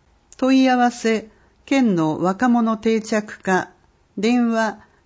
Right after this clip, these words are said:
零九五八九五の二七三二。広報テレビ番組、身近な長崎、民放四局でも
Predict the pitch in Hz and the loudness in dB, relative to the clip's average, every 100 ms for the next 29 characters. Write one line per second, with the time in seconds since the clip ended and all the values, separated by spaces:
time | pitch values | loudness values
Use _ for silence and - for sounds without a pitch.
0 | - 247 262 262 247 220 165 170 170 - | -2 2 2 0 -2 0 0 0 -2 -4
1 | - 190 - - 277 254 208 208 202 165 | -6 -6 -8 -4 0 0 0 -2 0 0
2 | 160 - 190 233 240 247 170 151 - 196 | 0 -2 0 2 4 2 0 -2 -2 -2
3 | 196 190 160 127 - _ _ _ _ _ | 0 0 0 -2 -10 _ _ _ _ _
4 | _ _ _ _ _ _ _ _ _ - | _ _ _ _ _ _ _ _ _ -6
5 | 294 285 - 175 160 214 208 220 220 208 | 0 0 0 -2 -2 0 0 -2 -2 -2
6 | 202 165 151 151 151 - 165 185 185 254 | 0 0 0 0 -2 -4 -4 -4 -2 -4
7 | - 240 233 214 208 214 165 151 - 147 | -2 0 0 0 -2 -4 -6 -8 -8 -8
8 | - _ _ _ 262 269 262 262 254 247 | -10 _ _ _ 2 2 2 0 0 0
9 | 254 214 180 180 165 160 156 | -2 -2 -4 -4 -2 -2 -4